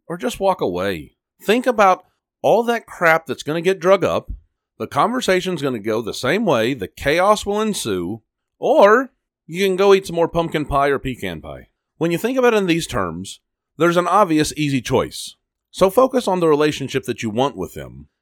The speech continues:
and just change the conversation. Ask them about something that you know you agree on,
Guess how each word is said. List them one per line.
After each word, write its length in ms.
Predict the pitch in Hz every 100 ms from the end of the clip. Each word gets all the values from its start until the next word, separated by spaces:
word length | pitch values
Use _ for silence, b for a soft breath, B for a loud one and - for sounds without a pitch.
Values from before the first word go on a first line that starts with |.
| -
and 140 | 175
just 180 | 339 -
change 300 | 147 180 233
the 100 | 170
conversation. 840 | 147 151 113 98 113 165 85 73 _ _ _ -
Ask 300 | 180 240 -
them 160 | 233
about 400 | 220 160 156 165
something 760 | - - 170 160 - 80 67 73 - _
that 240 | 143 143 147
you 100 | 127
know 280 | 113 147
you 220 | 185 202 220
agree 300 | 165 135 95
on, 380 | 78 71 95